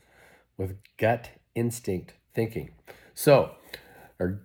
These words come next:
which is gave up trying, right? So let's think about it this way. If you have two possible scenarios that you, you can come up with, you have a conundrum. I can go left, I can go right. Which, when you only had one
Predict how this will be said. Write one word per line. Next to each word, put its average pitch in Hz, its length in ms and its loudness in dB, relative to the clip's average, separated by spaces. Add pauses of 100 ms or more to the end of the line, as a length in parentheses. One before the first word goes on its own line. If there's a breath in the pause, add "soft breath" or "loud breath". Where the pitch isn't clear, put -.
which 101 240 -2
is 92 160 -2
gave 95 320 -2
up 98 160 0
trying, 78 320 0
right? 90 380 -2
So - 500 4
let's 120 120 -8
think 151 140 -2
about 143 180 2
it - 40 -6
this 131 200 -2
way. 76 180 -4 (340)
If 131 200 0
you 170 120 2
have 131 560 4 (340)
two 226 560 4 (760)
possible 92 680 -2
scenarios 95 640 2
that - 100 -8
you, 92 240 -2
you 98 140 -4
can 92 100 -6
come 98 180 -2
up 104 160 -2
with, 143 220 -2 (500 soft breath)
you 113 60 2
have 123 100 4
a 123 40 0
conundrum. 113 520 0 (160)
I 104 120 0
can 104 180 -4
go 90 160 -2
left, 147 440 0 (220)
I 107 140 -6
can 107 160 -6
go 101 160 -2
right. 95 380 -4 (880 soft breath)
Which, 107 400 0 (220)
when 107 180 2
you 139 60 6
only 156 120 6
had 160 180 8
one 147 380 8